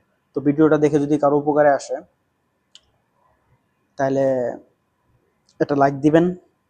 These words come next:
লাইক দিয়ে পাশে থাকবেন। লাইক দিলে হয় কি, আমরা আরো উৎসাহিত হই, উৎসাহিত হয়ে আর একটা ভিডিও বানাতে অনেকটা উৎসাহিত লাগে,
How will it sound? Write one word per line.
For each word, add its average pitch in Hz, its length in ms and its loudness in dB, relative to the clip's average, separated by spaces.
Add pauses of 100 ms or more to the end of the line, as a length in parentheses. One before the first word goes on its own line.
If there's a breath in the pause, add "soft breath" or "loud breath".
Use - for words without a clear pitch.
(800)
লাইক 131 220 -2
দিয়ে 143 100 0
পাশে 139 220 -2
থাকবেন। 139 360 -6 (520 soft breath)
লাইক 135 240 -4
দিলে 156 180 4
হয় 147 160 2
কি, 147 200 -6 (840 soft breath)
আমরা 143 320 -4
আরো 139 160 0 (160)
উৎসাহিত 143 420 -6
হই, 110 220 -10 (1120)
উৎসাহিত 151 380 -4
হয়ে 151 200 0
আর 143 60 0
একটা 139 180 -4 (380)
ভিডিও 143 180 0
বানাতে 143 280 0
অনেকটা 135 260 -6
উৎসাহিত 135 360 -6
লাগে, 127 320 -6